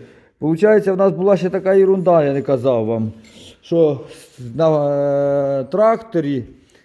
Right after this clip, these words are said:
відбувалося таке странне вже дійство почало відбуватися. Це старий... старе фередо. Коротше, як пускаєш сцепління, чи на, чи вижимаєш, а трактор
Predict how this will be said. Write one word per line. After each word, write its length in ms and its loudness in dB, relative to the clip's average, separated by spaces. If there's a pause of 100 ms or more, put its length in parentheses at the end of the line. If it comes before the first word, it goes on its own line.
(120)
відбувалося 680 0
таке 360 -6 (720)
странне 600 0
вже 200 2
дійство 440 -2
почало 380 -4
відбуватися. 600 -2
Це 100 -4
старий... 500 -2 (360)
старе 260 0
фередо. 600 2 (960)
Коротше, 220 -2
як 120 0
пускаєш 440 2
сцепління, 1000 -2 (880)
чи 60 4
на, 140 2 (100)
чи 140 2
вижимаєш, 920 2 (220)
а 100 -4
трактор 540 -2